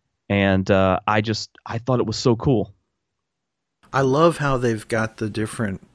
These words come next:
Speaker 2: faces, like, making, mocking one another and shouting at one <laughs> another.
Speaker 1: Yeah, it's just, it, it's, everything about this tour was, was larger than life. So it was so cool that Kiss was able to,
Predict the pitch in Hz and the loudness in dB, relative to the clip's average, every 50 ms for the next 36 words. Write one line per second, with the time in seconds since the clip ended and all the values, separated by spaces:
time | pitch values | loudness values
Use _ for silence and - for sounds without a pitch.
0 | _ _ _ - - - 127 123 120 120 - - 95 - - - - - - - | _ _ _ -10 -2 0 2 2 2 0 -2 -4 -4 -4 -6 -8 -10 -10 -14 -10
1 | - 101 95 87 - - - - 104 107 113 - 123 110 98 95 92 92 90 _ | -6 -6 -6 -6 -8 -12 -12 -8 -6 -6 -4 -4 -4 -4 -2 -4 -6 -8 -10 _
2 | _ _ _ - - _ _ _ _ - 98 113 110 110 107 110 - - 113 113 | _ _ _ -20 -20 _ _ _ _ -12 -10 -6 -4 -2 -2 -2 -2 -4 -4 -2
3 | 110 107 107 107 104 101 104 104 104 98 101 98 98 95 92 90 - - - 98 | -2 -2 -2 -2 -2 -2 -2 -2 -4 -4 -4 -4 -4 -4 -6 -6 -6 -4 -4 -4
4 | 104 104 101 107 104 104 104 - 101 104 101 104 98 92 92 - - - - - | -4 -4 -4 -6 -6 -6 -8 -8 -8 -8 -8 -8 -6 -4 -4 -4 -6 -6 -12 -12
5 | - - - - - - - - - 165 170 165 160 147 139 - 202 165 165 - | -12 -16 -16 -14 -10 -6 -4 -4 -2 -2 -2 0 2 2 2 4 4 2 2 0
6 | - 165 - - - - 147 135 - 160 175 - - - - - - 151 196 196 | -2 -4 -6 -6 -4 -4 -4 -2 -2 -2 -2 -4 -8 -12 -10 -6 -2 -2 0 0
7 | 262 254 - 233 196 165 - 147 143 147 - 139 131 - - - - 135 131 123 | 0 0 2 2 2 2 2 2 0 0 0 -2 -4 -4 -6 -10 -6 -2 0 0
8 | 107 101 98 98 98 104 104 - 107 101 101 104 104 107 107 101 - 92 101 95 | 2 4 4 4 4 2 0 0 0 0 2 2 2 2 2 2 0 0 2 2
9 | 95 95 98 82 80 90 - - - 101 98 98 98 - - - - - - - | 2 0 -2 -2 -2 -4 -4 0 2 2 2 2 0 -6 -20 -20 -18 -8 -2 -2
10 | 143 120 147 151 - - - 151 143 131 - 113 - 135 123 123 117 113 101 110 | 0 2 2 0 0 2 2 4 4 2 0 -2 0 2 4 4 4 4 4 4
11 | 104 104 104 92 95 _ - - - 127 113 110 - - 113 101 107 107 101 101 | 4 4 2 0 -2 _ -12 -4 0 0 0 0 0 -2 -2 0 2 2 2 2
12 | 104 101 95 - - - 107 98 95 95 95 101 104 101 | 2 0 0 0 -2 -2 0 2 2 2 2 0 -2 -4